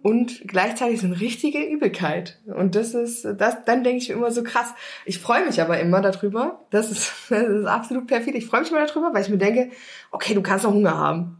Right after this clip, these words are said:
Also es gibt noch, also weil es auch Tage gibt, da ist mir ständig schlecht, weil ich zu viel gegessen habe.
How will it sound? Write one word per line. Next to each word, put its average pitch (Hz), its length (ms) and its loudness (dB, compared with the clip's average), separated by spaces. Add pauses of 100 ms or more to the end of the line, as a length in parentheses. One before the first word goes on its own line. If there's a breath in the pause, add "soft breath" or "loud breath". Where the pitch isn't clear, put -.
(140)
Also 185 240 2
es 175 240 -2
gibt 233 240 -2
noch, 214 260 2
also 170 140 0
weil 185 120 4
es 185 140 -2
auch 185 140 0
Tage 208 320 0
gibt, 220 260 -2
da 190 60 2
ist 196 180 -2
mir 196 100 4
ständig 190 340 0
schlecht, 202 300 0
weil 175 140 2
ich 170 100 -2
zu - 80 -10
viel 208 200 -4
gegessen 294 380 0
habe. 320 140 -4